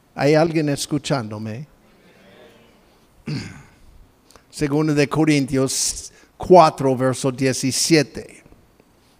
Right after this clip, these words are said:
dieciocho. Pues esta aflicción leve y pasajera. Puedes escucharme, aflicción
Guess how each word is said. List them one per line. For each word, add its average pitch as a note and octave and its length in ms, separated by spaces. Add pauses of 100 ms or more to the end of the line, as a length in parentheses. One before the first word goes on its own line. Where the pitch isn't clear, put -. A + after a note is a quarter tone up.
(100)
dieciocho. B2 840 (1000)
Pues D3 240
esta F3+ 380
aflicción E3+ 920 (160)
leve D3 800 (1040)
y C3+ 120
pasajera. C3 920 (1200)
Puedes C#3 300
escucharme, C#3 640
aflicción C3+ 680